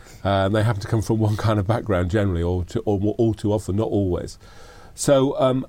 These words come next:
I'm, I guess I'm more at the point of saying, um,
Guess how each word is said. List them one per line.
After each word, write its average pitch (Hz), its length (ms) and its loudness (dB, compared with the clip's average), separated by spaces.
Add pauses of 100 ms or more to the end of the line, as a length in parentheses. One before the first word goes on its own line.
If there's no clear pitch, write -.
I'm, 185 300 2 (100)
I 156 160 0
guess 165 260 -2
I'm 165 240 2
more 139 360 2
at 98 120 0 (180)
the 104 120 -2
point 107 320 0
of - 120 -6
saying, 98 460 0 (680)
um, 101 360 0